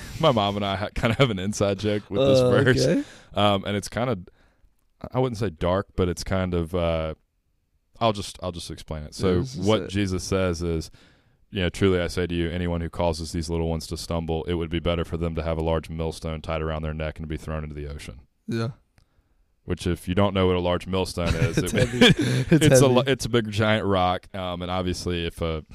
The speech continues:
Speaker 1: you know, if a big giant rock's tied around your neck and you're thrown into the ocean, you're gonna drown.
Speaker 2: Mm-hmm.
Speaker 1: And so,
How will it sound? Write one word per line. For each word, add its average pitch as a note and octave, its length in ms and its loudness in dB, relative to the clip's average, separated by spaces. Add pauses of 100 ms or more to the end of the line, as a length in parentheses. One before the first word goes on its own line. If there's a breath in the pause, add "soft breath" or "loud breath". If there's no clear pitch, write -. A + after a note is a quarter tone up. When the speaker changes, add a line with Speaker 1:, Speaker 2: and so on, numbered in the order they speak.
(140)
Speaker 1:
you E2+ 100 -10
know, E2+ 60 -6 (560 soft breath)
if - 100 -12
a F2+ 40 -4
big F2+ 180 -2
giant F2 240 0
rock's F2+ 300 0
tied F2 180 0
around E2+ 280 -2
your E2+ 100 -2
neck E2 260 -4
and E2+ 80 -8
you're D#2+ 80 -8
thrown E2+ 200 -6
into E2 140 -10
the E2 120 -4
ocean, E2 220 -8
you're D#2+ 80 -8
gonna E2 160 -8
drown. D#2 400 -6 (420 loud breath)
Speaker 2:
Mm-hmm. - 120 -16 (120)
Speaker 1:
And F2+ 160 -4
so, F2+ 460 0